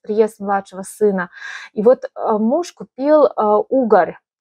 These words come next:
Э, когда едете в Нарочь, то обязательно купите его. Это дорогостоящее такое удовольствие, но не так сверхдорого. Ну, посмотрите, он огромный, он такой вкусный. У нас на свадьбе был угорь.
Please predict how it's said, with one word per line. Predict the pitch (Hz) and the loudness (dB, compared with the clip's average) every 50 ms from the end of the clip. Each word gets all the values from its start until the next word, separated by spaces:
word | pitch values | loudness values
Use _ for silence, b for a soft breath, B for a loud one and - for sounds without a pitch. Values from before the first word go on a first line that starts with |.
| B B B B B B 190 196 B _ - | B B B B B B -20 -20 B _ -6
Э, | 202 202 202 202 202 202 | -4 -4 -2 -4 -4 0
когда | - 226 208 208 262 | 0 2 4 6 4
едете | 285 233 233 269 285 240 262 240 - - 226 | 4 4 2 0 2 2 0 -2 0 0 0
в | 214 | 2
Нарочь, | 226 240 269 320 349 302 220 - - - - | 4 4 4 4 4 2 0 -4 -8 -10 -2
то | - 220 | 0 0
обязательно | 196 196 233 - 254 254 277 285 277 - - 233 220 208 | 0 0 0 2 4 4 4 2 0 -6 -4 -4 -4 -4
купите | 202 - - _ 269 311 339 - - 269 | -4 -8 -14 _ -8 -8 -8 -2 0 0
его. | 247 196 190 196 | 0 2 0 -2
Это | 196 202 - 226 220 | -2 0 0 0 0
дорогостоящее | 190 180 226 233 208 240 226 - - 311 359 392 - - - | 2 4 2 4 4 2 0 0 0 2 2 2 0 0 -2
такое | 240 208 - 214 202 | -2 0 2 0 0
удовольствие, | 190 185 220 220 208 214 208 185 180 - - - _ 175 190 | 4 4 2 4 6 4 4 4 4 -2 -10 -16 _ -6 -2
но | 202 240 | 0 2
не | 277 294 294 294 | 2 2 0 2
так | - 294 262 - - | 4 2 2 2 -2
сверхдорого. | - - 202 202 208 202 202 170 196 190 180 170 165 156 - 170 | -10 -6 -4 -4 -2 -2 -4 -2 0 0 0 -2 -4 -6 -6 -8
Ну, | 196 196 | -8 -8
посмотрите, | 220 - - 233 214 233 262 262 247 - 208 | -12 -6 -4 -2 0 2 0 0 0 0 0
он | 196 196 | 0 0
огромный, | 190 175 214 214 214 208 202 190 180 | 0 2 2 2 4 2 0 -2 -2
он | 185 | 0
такой | 185 196 - - 220 | -2 0 2 2 0
вкусный. | - - - _ _ - - 277 277 269 240 - - - 202 | 0 0 -10 _ _ -4 0 0 2 2 0 -2 -4 -4 -2
У | 190 196 | 0 0
нас | 208 220 220 | -2 -2 -2
на | 226 226 | -4 -4
свадьбе | 226 - - 240 254 269 262 214 208 208 190 | -4 -2 2 2 4 4 2 2 0 -2 0
был | 175 202 202 202 190 | 0 0 0 0 -2
угорь. | - 233 240 233 196 208 190 170 | -2 -2 -2 0 0 0 0 0